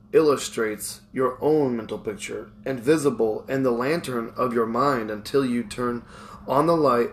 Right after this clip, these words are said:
of your will. That is to say, you light up your desire with absolute faith that the creative spirit of life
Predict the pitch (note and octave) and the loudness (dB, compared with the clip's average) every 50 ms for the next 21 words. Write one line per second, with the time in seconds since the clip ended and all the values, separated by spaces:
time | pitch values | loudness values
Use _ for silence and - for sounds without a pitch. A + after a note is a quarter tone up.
0 | - - - A#2+ A#2+ B2 A#2+ A#2+ B2+ B2 A#2+ A#2 B2+ C#3+ C#3 A#2+ G2+ G2 - - | -8 -8 -2 0 0 0 0 2 2 2 2 4 4 4 4 2 0 -4 -10 -16
1 | - - - - - - - - - - - - - - - - - - - - | -20 -20 -20 -20 -20 -20 -20 -20 -20 -20 -20 -20 -20 -20 -20 -20 -20 -20 -20 -20
2 | - - - - - B2+ B2+ B2+ B2+ - C#3 C3 B2 A2+ - - A#2 G#2+ - - | -20 -20 -14 -4 0 2 2 2 2 0 0 -2 -2 -2 -4 -8 -8 -6 -2 0
3 | C#3 C#3 C3 A2+ G2+ G2 - - - - - - - - - - - - C3+ C#3 | 2 4 2 2 0 -4 -10 -16 -20 -20 -20 -20 -20 -20 -20 -16 -6 -2 0 2
4 | C3+ C3+ C3+ C3 C3 C3+ C#3 C3+ - C3+ C3+ B2 B2 A#2+ G#2+ G2 C3 C3 C#3 D3 | 4 6 6 6 6 4 4 2 2 2 2 2 2 -2 -2 2 2 4 4 4
5 | C3+ A#2+ A2 G#2+ G#2 G#2 - - B2 A2+ - - - A#2+ B2 B2 A#2+ - - - | 4 2 0 -2 -4 -6 -6 -6 -6 -6 -6 -6 -6 -2 -2 -2 -2 -4 -10 -10
6 | - - C#3 C#3+ C#3 A#2+ A#2 - - A2 G2 G2 F#2+ - - - B2+ B2+ C3 C3+ | -2 2 4 4 4 2 -2 -8 -10 -10 -10 -10 -14 -12 -6 -4 0 2 2 2
7 | C3+ B2+ B2+ - - - - - - D3 C#3+ B2+ A2+ - - - A#2 G#2 G2 A#2 | 4 2 0 0 -2 -8 -6 -2 0 2 2 2 0 -2 -4 -6 -6 -6 -2 -2
8 | B2 C3 B2+ A2 G2+ - - - | 0 0 0 0 -2 -6 -12 -18